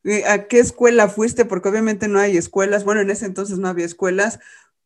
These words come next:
¿Quién te, o-, o-, obviamente cuando ya llegas a una certificación fiba la, la pasas,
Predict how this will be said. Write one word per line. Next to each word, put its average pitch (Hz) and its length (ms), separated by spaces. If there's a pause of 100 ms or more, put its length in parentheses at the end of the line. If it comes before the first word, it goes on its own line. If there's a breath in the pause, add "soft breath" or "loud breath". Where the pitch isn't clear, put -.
(200)
¿Quién 240 300
te, 202 1040
o-, 175 160
o-, - 200
obviamente 277 400
cuando 190 240
ya 196 140
llegas 240 320
a 208 60
una 190 180
certificación 175 680
fiba 208 220
la, 147 220
la 156 200
pasas, 190 560